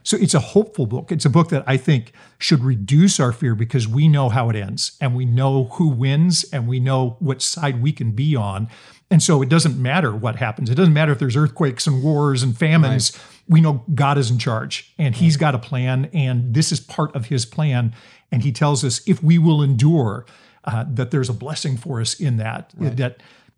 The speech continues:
Speaker 1: over and over, we'll see that, I think, starting next week, where over and over through chapters two and three, he calls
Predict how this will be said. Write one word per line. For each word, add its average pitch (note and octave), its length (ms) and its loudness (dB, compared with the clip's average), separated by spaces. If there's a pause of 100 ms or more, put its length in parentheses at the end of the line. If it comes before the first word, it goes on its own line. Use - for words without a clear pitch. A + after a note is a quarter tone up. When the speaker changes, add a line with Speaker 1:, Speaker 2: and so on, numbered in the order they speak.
Speaker 1:
over F3 240 4
and D3 80 4
over, C3+ 180 4
we'll A#2+ 140 2
see F3+ 160 2
that, C3 260 0
I C#3 60 -2
think, B2 220 -2
starting B2+ 320 -2
next B2 260 -4
week, C3 240 -4
where A2+ 200 -4 (360)
over D3 240 2
and C3+ 100 0
over B2+ 160 0
through A#2+ 300 0
chapters B2 400 -4
two D3+ 200 0
and A#2 140 0
three, C3+ 240 -4
he A#2+ 120 -6
calls D3 720 -2